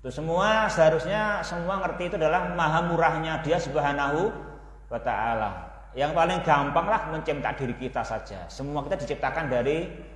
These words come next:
air. Tapi semuanya gagah.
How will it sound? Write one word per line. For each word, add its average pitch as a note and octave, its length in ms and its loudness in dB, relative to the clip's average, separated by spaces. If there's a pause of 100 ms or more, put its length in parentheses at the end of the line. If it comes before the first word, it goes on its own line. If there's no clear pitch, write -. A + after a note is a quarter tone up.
(140)
air. A2 320 -4 (880)
Tapi D3 560 -6 (800)
semuanya B2 560 -4
gagah. G2 400 -10